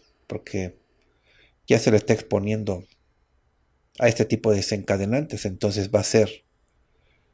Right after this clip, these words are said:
cuando nazca, pues, más propenso a que también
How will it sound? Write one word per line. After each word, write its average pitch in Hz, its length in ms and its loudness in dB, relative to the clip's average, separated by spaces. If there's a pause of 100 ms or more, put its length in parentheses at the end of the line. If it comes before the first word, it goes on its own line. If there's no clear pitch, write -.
(120)
cuando 104 260 2
nazca, 110 540 0 (1160)
pues, 110 360 4
más 110 640 -4 (920)
propenso - 680 0 (1600)
a 113 140 4
que 110 120 0
también 104 580 -4